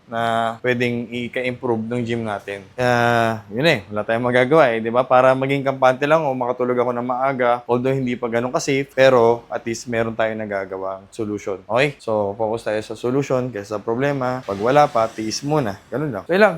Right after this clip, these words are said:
Share ko lang sa inyo. So, nakita nyo kung nangyari, struggles, di ba? Mga di inaasahan. So, lahat, ginagawa ko, binibenta ko lahat. Yung mga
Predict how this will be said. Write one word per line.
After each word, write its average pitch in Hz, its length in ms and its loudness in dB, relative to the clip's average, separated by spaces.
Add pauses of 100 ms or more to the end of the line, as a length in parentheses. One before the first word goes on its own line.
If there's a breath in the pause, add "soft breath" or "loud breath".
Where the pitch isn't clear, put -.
(100)
Share 156 240 2
ko 156 80 -4
lang 160 160 2
sa 165 80 0
inyo. 151 240 0 (160)
So, 113 80 -6 (400)
nakita 127 320 0
nyo 127 160 -2
kung 117 80 -4
nangyari, 117 400 0
struggles, 117 800 0
di - 80 -6
ba? 113 240 2
Mga 110 300 -2 (500)
di 107 160 -6
inaasahan. 131 720 0
So, 135 160 -2
lahat, 143 400 4
ginagawa 123 480 2
ko, 113 80 -2
binibenta 107 560 -4
ko 117 80 0
lahat. 120 400 0
Yung 107 160 -8
mga 101 240 -8